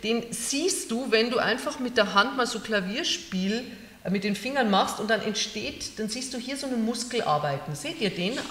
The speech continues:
Ein bisschen zwei, drei Zentimeter unterhalb. Den erreichen wir jetzt und zwar mit dem rechten Ellbogen. Wir drücken in diesen Klavierspielermuskel rein. Du kannst den Unterarm wieder ablegen.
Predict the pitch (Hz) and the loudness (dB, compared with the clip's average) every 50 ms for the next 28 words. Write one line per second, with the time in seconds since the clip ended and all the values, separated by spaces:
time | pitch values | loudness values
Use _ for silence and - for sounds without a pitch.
0 | - - - - - 202 190 - 311 - - 285 269 254 240 - - - - - | -12 -14 -8 -4 -4 -2 -2 -2 -2 -2 0 0 0 0 -2 -4 -8 -12 -14 -4
1 | - - 220 220 226 208 214 208 - 190 185 190 190 202 185 175 165 165 185 - | 2 4 4 6 6 4 4 4 4 2 0 2 2 2 2 2 2 0 -2 0
2 | 180 165 160 175 165 151 143 - - - - - - - - 254 294 320 277 220 | 0 0 0 2 0 0 0 -2 -6 -10 -14 -16 -10 -4 0 2 2 4 4 2
3 | 208 202 196 190 202 233 311 311 - 277 254 214 208 208 208 196 202 220 214 - | 2 4 6 6 6 6 4 2 -2 -2 0 2 2 2 4 6 4 4 4 2
4 | 196 226 233 - 247 240 240 247 247 247 247 220 214 202 214 220 - 196 220 233 | -4 -4 -2 2 2 2 4 4 2 0 0 0 0 -2 -4 -6 0 4 4 4
5 | 233 - - - - 220 - - 175 175 180 170 170 175 156 139 139 131 131 - | 4 2 -4 -4 -4 -4 -2 0 2 2 2 2 0 -2 -4 -4 -4 -6 -6 -6
6 | 170 160 - - - 262 285 - - - 277 277 277 - - - - - 240 262 | -6 -6 -6 -4 -4 -4 -4 -4 -6 -6 -6 -6 -6 -10 -16 -12 -6 -2 -2 0
7 | 269 269 247 226 226 - - 220 214 - 208 185 175 160 180 190 190 190 - - | 0 0 -2 -2 -4 -2 -4 -4 -2 0 0 0 0 0 0 0 0 0 -2 -4
8 | - 180 170 151 147 143 143 135 131 - - - - 139 - - 135 127 135 147 | -4 -4 -2 -2 -2 -2 -2 -4 -4 -6 -8 -8 -8 -10 -8 -8 -8 -8 -8 -8
9 | 143 151 - - - - - - - 175 - - 220 220 226 226 - 233 214 - | -10 -12 -14 -14 -16 -16 -16 -14 -12 -8 -2 2 2 2 2 2 0 -2 -2 0
10 | - 233 233 226 240 - - 170 165 175 170 175 160 151 - 165 165 - - 202 | 0 -2 0 2 2 4 4 4 4 4 2 2 0 2 2 2 0 0 -2 -2
11 | 202 226 226 240 - 277 294 | -2 -2 -2 -2 -4 -4 -4